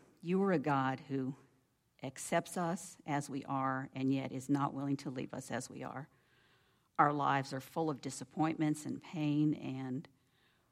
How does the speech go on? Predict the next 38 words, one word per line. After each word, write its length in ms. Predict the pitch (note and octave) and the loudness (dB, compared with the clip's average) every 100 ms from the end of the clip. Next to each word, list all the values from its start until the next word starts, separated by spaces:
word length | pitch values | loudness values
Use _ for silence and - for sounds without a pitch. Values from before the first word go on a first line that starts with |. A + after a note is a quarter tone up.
| - | -4
we 180 | D#3+ E3 | 0 2
can 140 | E3 | 2
be 120 | C#3 | 2
sure 260 | C3 E3 C#3 | -2 -2 -2
that 240 | C3+ - | -4 -6
you're 80 | C3 | -4
using 400 | B2+ D#3 D#3 C#3+ | 0 2 2 0
all 200 | C#3 C#3 | 0 -2
of 100 | C3+ | -2
those 520 | - - B2+ - - - _ _ _ _ _ - | -4 -6 -6 -8 -14 -20 _ _ _ _ _ -12
to 120 | D#3+ | -10
transform 720 | - E3 D#3+ - E3 D3 C3 | 0 4 4 2 -2 2 2
us 340 | - C3+ - - _ - | 0 -10 -14 -20 _ 0
into 240 | C#3+ C#3 | 0 0
the 140 | C#3 B2 | -4 -4
image 240 | B2 - | -4 -8
of 100 | - | -12
Christ. 540 | - - - - - _ _ _ _ _ _ _ _ _ _ _ _ _ _ _ _ - | -12 -10 -10 -16 -20 _ _ _ _ _ _ _ _ _ _ _ _ _ _ _ _ 0
Father, 240 | G3 F#3+ | 0 0
give 240 | D#3+ G#3 | 4 4
us 120 | E3 - | 4 0
hearts 300 | D3+ - - | -2 -2 -4
to 120 | C3+ | -6
seek 400 | - C#3 C3 - | -6 -8 -8 -10
you. 180 | - C3 _ _ _ _ _ - | -10 -12 _ _ _ _ _ -6
Um, 320 | C#3+ C3+ C#3 | -2 -2 -2
give 140 | G3+ G3 | -2 -4
us 100 | - | -4
hearts 360 | - D3+ D3 | 0 -2 -2
that 140 | - C#3+ | -6 -2
are 120 | C3+ | -2
willing 580 | B2+ C#3+ D3 D3 D3 D#3 - _ _ _ _ _ _ _ - | -2 -2 0 2 2 0 -10 _ _ _ _ _ _ _ -12
to 100 | - | -6
be 140 | C3+ | -6
taught 420 | - - D#3+ D#3 | -6 -6 -4 -4
by 120 | D#3 | -2
your 160 | C#3 B2+ | -2 -4
word. 460 | B2 B2+ C3 B2+ | -6 -6 -6 -8